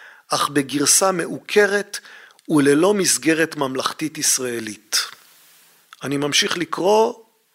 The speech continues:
וזה כבר מתוך המסמך של משרד החוץ מאותה עת. "אנו ממשיכים לפעול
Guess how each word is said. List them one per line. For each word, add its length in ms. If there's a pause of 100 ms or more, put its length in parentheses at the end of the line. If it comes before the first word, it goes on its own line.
וזה 220
כבר 200
מתוך 580
המסמך 540
של 160
משרד 380
החוץ 340
מאותה 360
עת. 340 (1040)
"אנו 220
ממשיכים 600
לפעול 580